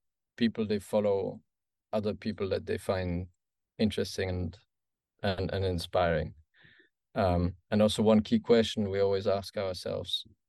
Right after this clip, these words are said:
when we hire people is not what is their contribution on the business, but how many great people,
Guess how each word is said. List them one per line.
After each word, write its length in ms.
when 220
we 100
hire 260
people 380
is 140
not 240
what 180
is 120
their 180
contribution 640
on 80
the 60
business, 500
but 260
how 200
many 240
great 300
people, 480